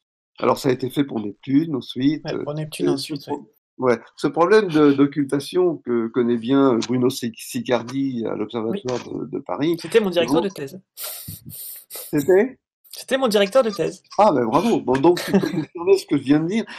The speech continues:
Speaker 1: Ça,
Speaker 2: Tout à
Speaker 1: c'est
Speaker 2: fait.
Speaker 1: quelque chose qui m'avait énormément ému parce que c'était en direct.
Speaker 2: Ah bah oui, c'est sûr.
Speaker 1: Moi, je sais que mes observations, euh, j'ai, j'utilisais ce qu'on appelait le comptage de photons.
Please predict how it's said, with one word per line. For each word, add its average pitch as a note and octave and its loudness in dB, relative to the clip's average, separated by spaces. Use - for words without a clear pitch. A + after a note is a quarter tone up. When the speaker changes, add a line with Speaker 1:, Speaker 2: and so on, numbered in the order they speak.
Speaker 1:
Ça, C#4 4
Speaker 2:
Tout C4+ 4
à C#4 6
Speaker 1:
c'est - -2
Speaker 2:
fait. - -6
Speaker 1:
quelque G#3 0
chose - -16
qui C#3 -2
m'avait D3 0
énormément D3 0
ému D3 4
parce - -6
que D#3+ -2
c'était C#3+ -4
en D3 2
direct. C#3 0
Speaker 2:
Ah D#3 -2
bah E3+ 4
oui, G#3+ -4
c'est - -12
sûr. - -8
Speaker 1:
Moi, F3+ 4
je D#3 0
sais F3 4
que E3+ 2
mes C#3+ 6
observations, D3 2
euh, G#2+ 0
j'ai, C3 4
j'utilisais F3+ 0
ce G#3+ -14
qu'on D3+ 4
appelait C#3+ 2
le D3 4
comptage D3+ 0
de D3 2
photons. C#3 -4